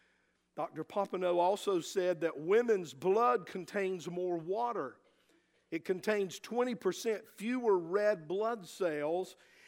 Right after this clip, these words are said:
and these are the cells that supply oxygen to our body cells. Therefore, she tires more easily and is more prone to faint. Her constitutional vitality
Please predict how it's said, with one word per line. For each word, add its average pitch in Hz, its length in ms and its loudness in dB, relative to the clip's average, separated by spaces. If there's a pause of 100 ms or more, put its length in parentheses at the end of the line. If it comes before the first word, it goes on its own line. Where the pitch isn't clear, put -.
(100)
and 170 260 -4
these 240 400 -2
are 180 160 6
the 160 120 -2
cells 202 580 2
that 185 180 0
supply 185 540 0
oxygen 185 640 0
to 190 180 -2
our 180 140 2
body 208 540 0
cells. 127 880 -10 (1160)
Therefore, 214 500 4
she 214 260 -6
tires 247 760 -2
more 190 420 2
easily 214 720 -2 (300)
and 214 140 0
is 185 180 -2
more 208 240 -2
prone 180 460 -4
to 208 140 -10
faint. - 760 -12 (880)
Her 240 180 2
constitutional 196 1120 -2
vitality 190 880 -2